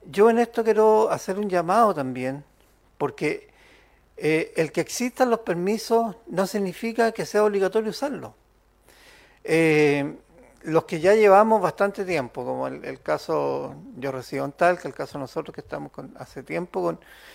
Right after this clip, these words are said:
con restricción y estamos en fase dos, nos hemos dado cuenta que se ha ido regulando solo y hoy día resulta bastante más simple de verdad ir al supermercado cuando, eh, o el sábado o el domingo,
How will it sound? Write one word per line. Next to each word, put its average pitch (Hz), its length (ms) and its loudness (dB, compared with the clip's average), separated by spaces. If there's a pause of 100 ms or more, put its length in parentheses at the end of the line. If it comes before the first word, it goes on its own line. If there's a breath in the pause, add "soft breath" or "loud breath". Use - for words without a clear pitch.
(240 loud breath)
con 139 160 -2
restricción 165 720 0
y 156 220 -4
estamos 143 340 -4
en 156 40 -8
fase 170 300 -4
dos, 185 340 0
nos 180 120 -6
hemos 170 120 -4
dado 175 160 2
cuenta 185 280 -2
que 175 80 -6
se - 140 -6
ha 170 40 0
ido 185 120 2
regulando 180 480 -2
solo 160 420 0 (560 loud breath)
y 156 300 -2
hoy 151 200 0
día 185 180 4
resulta 190 460 2
bastante 190 480 -2
más 180 120 -2
simple 202 480 -2
de 180 120 2
verdad 160 560 0
ir 202 200 0
al 214 80 2
supermercado 196 840 2
cuando, 180 520 -2
eh, 165 160 -6 (380 loud breath)
o - 180 0
el 160 120 0
sábado 180 260 8
o 180 80 6
el 175 100 0
domingo, 180 640 2